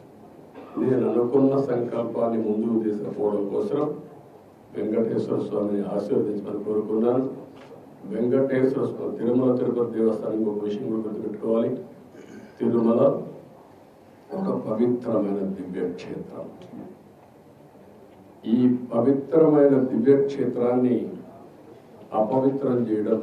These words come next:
భావ్యం కాదు. తెల్లవారుజామున మూడు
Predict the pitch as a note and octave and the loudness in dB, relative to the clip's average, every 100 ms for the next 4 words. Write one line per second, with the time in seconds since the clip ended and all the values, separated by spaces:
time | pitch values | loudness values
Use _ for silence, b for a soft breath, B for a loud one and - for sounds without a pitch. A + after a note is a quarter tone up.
0 | - F#2+ F#2+ - - - - - - - | -4 -6 -2 -2 -4 -8 -12 -14 -18 -20
1 | - - - - - - - - - - | -20 -20 -20 -20 -20 -20 -20 -20 -20 -20
2 | - - F2+ A#2 B2+ A#2+ A#2 A2+ A2+ A2 | -20 -14 0 4 6 6 6 6 4 4
3 | G#2 G#2 G#2 | 2 2 2